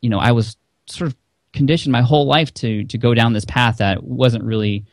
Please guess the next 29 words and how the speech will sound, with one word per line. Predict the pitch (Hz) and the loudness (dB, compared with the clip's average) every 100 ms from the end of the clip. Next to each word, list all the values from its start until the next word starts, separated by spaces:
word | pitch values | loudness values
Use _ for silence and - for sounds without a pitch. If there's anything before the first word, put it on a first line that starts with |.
| _ | _
wh-, | - 113 104 | 0 0 2
where | 110 104 | 2 4
I'm | 98 | 2
supposed | 98 - 107 95 | -2 -6 -4 -4
to | 95 | -4
be. | 92 | -4
You | 104 90 95 | -2 -2 -2
know, | 92 | 2
I | 95 | 2
got | 104 71 | 2 0
good | 113 139 135 | 0 0 2
grades. | 127 131 110 | 2 2 2
I | 117 | 2
went | 120 | 0
to | 117 | -2
college. | - - 151 135 113 | -4 0 2 4 2
I | 139 | 2
went, | 117 - | 0 0
I | 113 | 0
got | 101 | 0
good | 127 127 | -2 2
grades | 139 123 | 2 2
in | 123 | -2
college. | - 135 120 107 98 - - - - | -2 0 2 0 -2 -12 -20 -20 -4
Um, | 107 101 98 95 92 | 2 4 4 2 2
I | - | 0
got | 110 107 | 0 0
a, | 101 | 0
a, | - | -2